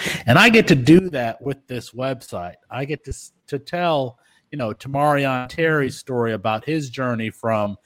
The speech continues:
Ashburn, Georgia, and how he became a little-known prospect to a budding N F L superstar potentially. I get to talk about Chris Smith, who nobody knows of, but I've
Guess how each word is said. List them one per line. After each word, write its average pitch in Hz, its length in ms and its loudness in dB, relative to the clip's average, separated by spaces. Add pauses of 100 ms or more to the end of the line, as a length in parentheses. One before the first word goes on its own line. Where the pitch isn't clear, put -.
(300)
Ashburn, 143 720 2
Georgia, 131 560 2
and 190 140 -10
how 180 340 4
he 151 460 0 (340)
became 135 540 0
a 120 320 0
little-known 147 600 4
prospect 131 720 2
to 131 220 2
a 101 40 4
budding 123 580 2 (340)
N 131 120 -2
F 123 200 0
L 120 180 4
superstar 117 680 0
potentially. 113 680 -6 (320)
I 196 60 0
get 233 140 2
to 202 80 -8
talk 226 260 6
about 208 320 4
Chris - 320 0
Smith, 233 340 2
who 220 140 -4
nobody 214 680 2
knows 143 400 0
of, 120 320 -12 (360)
but 165 280 -2
I've 185 340 2